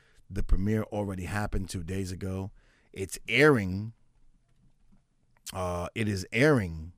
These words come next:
this Tuesday, two days from now. Today's the second. It's airing the fourth at nine P M on F X Networks.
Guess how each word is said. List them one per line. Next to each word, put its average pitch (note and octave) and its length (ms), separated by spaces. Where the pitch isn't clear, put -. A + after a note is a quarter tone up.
this - 180
Tuesday, G2 520
two C#3 140
days B2 200
from - 160
now. - 260
Today's A2+ 220
the F2+ 60
second. F#2+ 360
It's F2+ 120
airing G#2 240
the F2 60
fourth - 420
at - 100
nine G#2+ 240
P G2+ 180
M F#2 200
on F2 120
F F2+ 200
X F2+ 180
Networks. E2+ 540